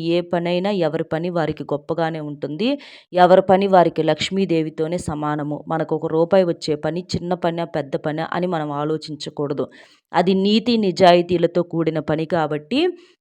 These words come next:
చక్కగా మీరేంటంటే ప్రశాంతంగా చేసుకోండి.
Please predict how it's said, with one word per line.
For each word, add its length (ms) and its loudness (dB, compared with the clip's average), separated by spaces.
చక్కగా 380 4
మీరేంటంటే 720 0
ప్రశాంతంగా 880 0
చేసుకోండి. 680 -4